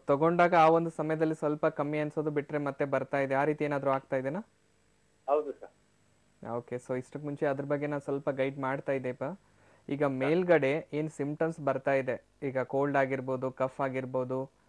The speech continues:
Speaker 1: ಮೂಗಿಂದ ನೀರ್ ಕಡಿಯೋದು, ಸೀನ್ ಬರೋದು, ಈ ತರ ಒಂದಿಷ್ಟು ಸಿಂಪ್ಟಮ್ಸ್‌ಗಳು ಬಂದಾಗ generally ನಾವೇನ್ ಮಾಡ್ತೀವಿ,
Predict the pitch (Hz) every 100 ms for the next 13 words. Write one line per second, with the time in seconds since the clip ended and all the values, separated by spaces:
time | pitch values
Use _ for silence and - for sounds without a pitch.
0 | _ 135 139 139 139 135 131 139 135 131
1 | 127 127 131 - 143 139 135 131 127 131
2 | 131 _ _ _ - 156 202 196 175 160
3 | 160 160 147 139 147 160 165 156 139 131
4 | 143 151 127 127 135 - 139 135 139 156
5 | 156 143 135 151 147 139 - 135 151